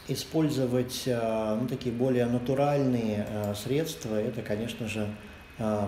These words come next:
поможет вашему пищеварению. В аюрведе также говорится, э, не э, употреблять, э, во время еды ничего холодного, потому что если вы,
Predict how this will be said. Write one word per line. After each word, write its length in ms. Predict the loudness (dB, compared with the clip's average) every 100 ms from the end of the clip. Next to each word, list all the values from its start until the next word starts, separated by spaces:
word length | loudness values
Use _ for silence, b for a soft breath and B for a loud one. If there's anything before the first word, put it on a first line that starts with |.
| 0
поможет 500 | 0 2 0 -2 -2
вашему 380 | -2 -2 -4 -6
пищеварению. 640 | -4 -6 -4 -2 -2 -4 -10 -14 -18 -18 B B B B B B 2
В 80 |
аюрведе 420 | 4 6 4 0 2
также 300 | 2 2 0
говорится, 1000 | 4 4 4 2 0 2 4 4 0 -2 -2
э, 280 | -2 0 0
не 520 | 2 2 2 2 2 0 -6 -12 -18 -20 -20 -6
э, 60 | -2 -2 -2
употреблять, 1040 | -2 -4 -2 0 2 2 4 4 0 -2 -6
э, 120 | -4 0
во 140 | 2
время 340 | 2 2 2 2
еды 320 | 0 -2 -2
ничего 420 | -2 -2 0 0
холодного, 680 | 0 0 4 4 2 0 -2
потому 340 | -4 -4 -4
что 180 | -4 -4
если 360 | -4 -4 -2 0
вы, 280 | 2 0